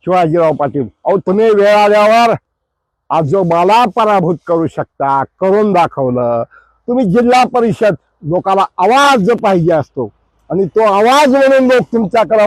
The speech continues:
पाहत होते. पण आता मात्र आम्हाला कोण सयाजीराव माणसं नकोत, आम्हाला स्वाभिमानी,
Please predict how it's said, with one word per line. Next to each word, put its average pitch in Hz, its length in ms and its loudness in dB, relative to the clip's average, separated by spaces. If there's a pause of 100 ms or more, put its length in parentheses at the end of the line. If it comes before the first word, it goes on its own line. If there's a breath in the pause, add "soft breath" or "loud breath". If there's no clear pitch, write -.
पाहत 190 280 0
होते. 147 540 -2 (640)
पण 147 120 -2 (120)
आता 180 380 0
मात्र 127 760 -2 (880)
आम्हाला 170 680 2 (800)
कोण 240 320 0 (560)
सयाजीराव 156 760 0
माणसं 127 500 -4
नकोत, 151 400 -2 (640)
आम्हाला 151 340 0
स्वाभिमानी, 220 800 0